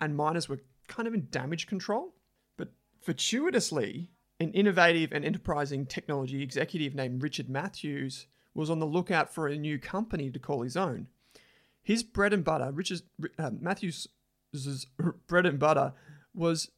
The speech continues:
enterprise software. So software designed for, I guess, the entire corporate office. He could see how lucrative, but how far behind mining software was from the other sectors and the opportunity that was already right in front of the company,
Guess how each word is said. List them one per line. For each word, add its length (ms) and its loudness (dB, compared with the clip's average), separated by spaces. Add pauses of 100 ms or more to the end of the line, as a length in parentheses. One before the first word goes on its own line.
(240)
enterprise 640 -4
software. 580 -2
So 140 -2
software 460 0
designed 440 -4
for, 300 -6
I 40 -6
guess, 160 -6
the 80 -12
entire 340 -6
corporate 500 -6
office. 520 -10 (720)
He 140 2
could 120 0
see 280 2
how 240 4
lucrative, 1040 0
but 100 -2
how 280 0
far 200 0
behind 360 0
mining 240 0
software 360 -4
was 340 -6
from 160 -8
the 100 -4
other 180 -4
sectors 540 -2
and 120 -2
the 60 -2
opportunity 640 -2
that 160 2
was 140 -2
already 420 0 (220)
right 240 2
in 120 -4
front 380 -4
of 100 -8
the 100 -6
company, 560 -6